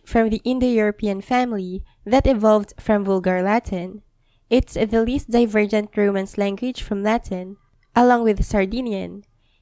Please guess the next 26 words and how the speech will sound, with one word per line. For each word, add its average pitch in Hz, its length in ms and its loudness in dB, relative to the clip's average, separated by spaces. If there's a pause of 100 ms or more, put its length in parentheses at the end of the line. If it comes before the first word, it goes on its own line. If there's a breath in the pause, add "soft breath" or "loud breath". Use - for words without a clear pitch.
Italian 254 500 4
is 247 160 -2
an 233 140 0
official 240 420 -2
language 214 400 -2
in 190 180 -4
Italy, 190 560 -2 (220)
San 220 240 2
Marino, 247 540 0 (200)
Vatican 226 480 0
City, 220 460 -4 (180)
and 220 220 0
parts 208 320 2
of 190 100 -2
Switzerland. 185 920 -4 (340)
It 254 180 0
has 254 200 4
official 262 440 2
minority 233 560 2
status 220 520 2
in 214 180 -6
Croatia 214 680 0
and 233 200 -2
parts 208 280 2
of 202 100 0
Slovenia. 202 680 -4